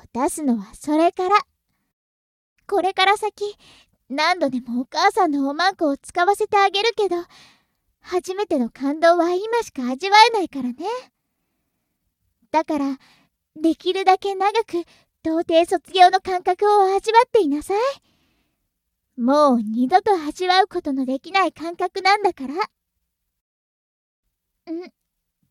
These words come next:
いい子ね。ほら、ゆっくりと腰を動かしていきなさい。おちんちんを前後に動かして、おまんこの中をむさぼっていくの。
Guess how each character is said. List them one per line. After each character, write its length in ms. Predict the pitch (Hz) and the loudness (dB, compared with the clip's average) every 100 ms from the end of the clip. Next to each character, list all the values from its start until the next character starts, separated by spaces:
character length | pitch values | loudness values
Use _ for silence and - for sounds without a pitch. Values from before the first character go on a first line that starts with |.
| _ 311 | _ -10
い 240 | 330 359 | -2 -2
い 40 | 359 | -2
子 160 | 269 | -8
ね。 200 | 240 277 403 427 - _ _ _ _ _ _ _ _ _ _ _ _ _ - | -8 -8 -8 -12 -18 _ _ _ _ _ _ _ _ _ _ _ _ _ -12
ほ 60 | 359 403 | -6 -4
ら、 80 | 403 330 302 _ _ _ _ _ _ _ | -4 -6 -12 _ _ _ _ _ _ _
ゆ 160 | 339 349 | -8 -8
っ 20 | _ _ _ | _ _ _
く 100 | 440 | -4
り 100 | 427 | -4
と 120 | 370 285 | -6 -10
腰 340 | 294 - 370 | -14 -2 4
を 140 | 359 370 | 4 2
動 140 | 403 | -2
か 160 | 415 427 | -2 -2
し 40 | |
て 120 | - | -4
い 80 | 302 | -8
き 120 | 285 | -6
な 140 | 294 320 | -6 -6
さ 140 | 370 | -6
い。 40 | 427 508 - _ _ _ _ _ _ _ _ _ - | -4 -6 -10 _ _ _ _ _ _ _ _ _ -4
お 100 | 339 | -4
ち 240 | - 370 | -2 -4
ん 60 | 349 | -4
ち 240 | - 277 | -4 -2
ん 60 | 254 | -2
を 120 | 247 - | -6 -4
前 160 | 339 392 | -4 0
後 160 | 370 311 | 0 0
に 240 | 254 262 | 0 -4
動 120 | 349 | -4
か 160 | 381 392 | -4 -6
し 60 | |
て、 160 | - 330 - _ _ _ _ 269 | -6 -8 -10 _ _ _ _ 2
お 120 | 269 | 4
ま 200 | 330 359 | 4 0
ん 60 | - | -2
こ 100 | 262 | -4
の 140 | 226 | -2
中 300 | 277 - 302 | -4 -2 -4
を 60 | 247 | -4
む 260 | 262 311 | -2 -2
さ 180 | - 381 | 2 2
ぼ 120 | 440 | 2
っ 20 | |
て 180 | - 392 | 0 -4
い 80 | 294 | -4
く 180 | - 339 | -8 -10
の。 140 | 349 | -10